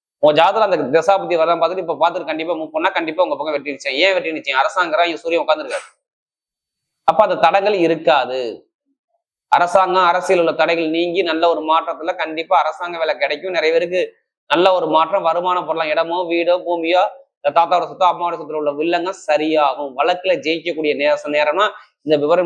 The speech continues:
மாசம் கடைசிக்குள்ள நீ கண்டிப்பா ஜெயிப்பீங்க பாருங்க. ஒரே காரணம் தான், அந்த கிரகம் கூட்டணி எல்லாம் உங்களுக்கு நல்லா இருக்கு, வேற ஒண்ணுமே கிடையாது,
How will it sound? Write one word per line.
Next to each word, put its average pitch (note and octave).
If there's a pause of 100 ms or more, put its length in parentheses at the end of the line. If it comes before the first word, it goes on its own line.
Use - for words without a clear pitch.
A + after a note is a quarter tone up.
மாசம் D#3
கடைசிக்குள்ள D3
நீ D3
கண்டிப்பா C3+
ஜெயிப்பீங்க B2
பாருங்க. - (1500)
ஒரே E3+
காரணம் G3
தான், F3
அந்த D#3
கிரகம் E3
கூட்டணி F#3
எல்லாம் G#3
உங்களுக்கு F3+
நல்லா F#3
இருக்கு, E3+
வேற D3
ஒண்ணுமே F3+
கிடையாது, C#3+